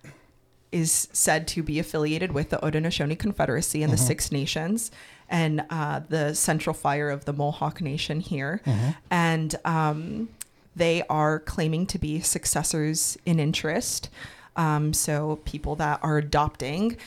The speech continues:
Speaker 1: the, um, seventeen ninety-six treaty.
Speaker 2: Mm-hmm.
Speaker 1: And, um, the first question that always arises is, "Well, what the heck is the Mohawk <laughs> Nation doing in a Seven Nations treaty? What is
Speaker 2: Yeah.
Speaker 1: the Six Nations doing in a Seven Nations treaty?"
Speaker 2: Right.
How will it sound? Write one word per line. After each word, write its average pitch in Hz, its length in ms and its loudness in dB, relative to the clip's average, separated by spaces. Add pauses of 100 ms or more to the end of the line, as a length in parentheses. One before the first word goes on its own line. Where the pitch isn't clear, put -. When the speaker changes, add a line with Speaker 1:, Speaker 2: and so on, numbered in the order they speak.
(160)
Speaker 1:
the, 165 400 2
um, 151 320 -2
seventeen 165 520 0
ninety-six - 640 -2
treaty. - 540 -4
Speaker 2:
Mm-hmm. 110 280 2 (300)
Speaker 1:
And, 156 500 2 (100)
um, 165 640 -2 (680)
the 180 120 2
first 180 300 2
question 180 680 2 (320)
that 165 240 -2
always 160 320 4
arises 151 420 -2
is, 143 200 -8 (280)
"Well, 160 220 -2
what 160 160 -4
the 185 80 -4
heck 196 300 -4
is 151 260 -2
the 196 220 2
Mohawk 175 420 6
<laughs> 220 140 12
Nation 247 580 10
doing 214 540 12 (280)
in 220 140 12
a 214 60 12
Seven 202 340 8
Nations 185 560 4
treaty? 202 460 0
What 131 140 8
is - 40 10
Speaker 2:
Yeah. 98 60 6
Speaker 1:
the 95 60 4
Six - 260 0
Nations 156 340 -2
doing 156 220 0
in 156 80 0
a - 20 0
Seven 160 260 -2
Nations 214 380 -2
treaty?" 123 260 -2
Speaker 2:
Right. 101 260 2